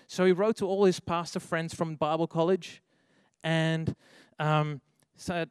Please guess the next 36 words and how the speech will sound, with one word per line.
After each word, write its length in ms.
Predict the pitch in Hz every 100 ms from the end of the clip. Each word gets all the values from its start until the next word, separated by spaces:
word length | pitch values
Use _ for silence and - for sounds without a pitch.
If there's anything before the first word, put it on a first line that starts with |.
| -
like, 200 | 156 -
"I've, 160 | 165 160 -
I'm 140 | 185
in 80 | 190
this 140 | 180 -
area. 440 | 170 165 156 147 _ _
Who 140 | 208
can 200 | - 185
help? 400 | 156 - 165 156
Who 80 | 165
can 180 | 175 165
send 240 | - 147
help?" 300 | 143 302 -
And 280 | 123 131 123 - _
different 340 | - 175 170 147 _ -
pastors 340 | 165 - 151
responded, 480 | 160 - 202 202 135
and 100 | 135
they 60 |
sent 340 | 139 - 165 -
in 240 | 156 151
mobile 640 | 147 156 160 151 147 151 - _ -
medical 300 | 160 202 170
posts, 520 | 151 127 113 - - -
people 220 | 180 175
from 200 | - 147
their 180 | 156 214
churches 440 | - 156 127 123
that 120 | 143
would 140 | 143 -
come 200 | 170 165
in 140 | 156
one 200 | 147 160
day 160 | 156 156
a 60 |
week 280 | 147 156 -